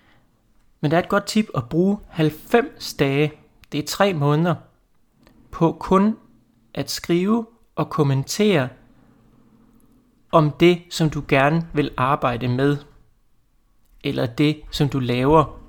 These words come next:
som soloselvstændig. Kun den ene passion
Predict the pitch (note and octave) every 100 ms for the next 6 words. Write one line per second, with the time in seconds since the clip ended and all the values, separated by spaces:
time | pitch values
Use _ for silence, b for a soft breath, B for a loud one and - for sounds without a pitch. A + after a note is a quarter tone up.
0 | - - C3+ - D3 D#3+ D3+ A2+ - -
1 | - D#3 - _ _ _ _ _ _ _
2 | _ - A3+ A3+ F3+ F3+ E3+ E3 F#3 F#3
3 | _ - C#3+ - F3+ C3+